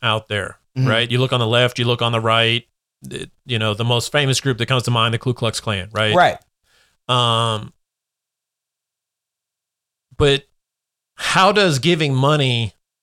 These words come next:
Speaker 1: to the black community wash away that, um, "Well, we're not gonna be racist anymore"?
Speaker 2: Not gonna happen.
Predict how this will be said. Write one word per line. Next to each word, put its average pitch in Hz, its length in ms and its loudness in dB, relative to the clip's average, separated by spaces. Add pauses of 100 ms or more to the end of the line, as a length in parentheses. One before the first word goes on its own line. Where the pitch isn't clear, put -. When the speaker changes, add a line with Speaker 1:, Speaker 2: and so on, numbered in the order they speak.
(920)
Speaker 1:
to 123 640 -2 (880)
the 113 100 -6
black 131 400 0
community 110 720 -2 (1600)
wash 131 500 4
away 120 760 2 (1900)
that, 120 640 0
um, 107 440 0
"Well, 123 160 2
we're 143 80 4
not 165 180 2
gonna 143 120 -2
be 131 160 0
racist 113 840 -4 (140)
anymore"? 104 400 -8 (1080)
Speaker 2:
Not 165 260 2
gonna 143 160 2
happen. 101 460 -2